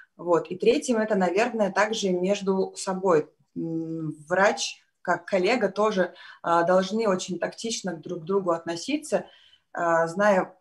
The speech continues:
когда поддержать, когда что-то, вот такие моменты какие-то, ну, использовать. Да, но в первую очередь, наверное, самое, самое сложное, что бывает в профессии, это правильно, а, а, сказать ребёнку, э, или матери о каком-то,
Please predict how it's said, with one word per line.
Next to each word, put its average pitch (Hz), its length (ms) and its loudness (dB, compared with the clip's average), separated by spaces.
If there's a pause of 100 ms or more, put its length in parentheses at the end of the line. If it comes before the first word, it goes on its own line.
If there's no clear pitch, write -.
(500)
когда 185 720 4 (300)
поддержать, 175 580 0
когда 160 340 -2
что-то, 160 360 -10
вот 160 220 -10 (280)
такие 190 240 2
моменты 190 420 2
какие-то, 180 500 -4
ну, 165 320 -2 (400)
использовать. 165 600 0 (360)
Да, 190 140 8
но 196 80 0
в 190 40 -6
первую 269 260 6
очередь, 226 300 2
наверное, 185 340 4
самое, 208 460 0 (260)
самое 202 300 2
сложное, 226 440 2
что - 160 -6
бывает 185 400 2
в - 80 -20
профессии, 190 640 0
это 170 140 -4
правильно, 180 580 2 (360)
а, 170 300 -4 (540)
а, 175 200 0
сказать 185 480 0
ребёнку, 170 680 0
э, 175 220 0
или 180 200 -2
матери 180 380 2
о 156 100 6
каком-то, 180 560 -2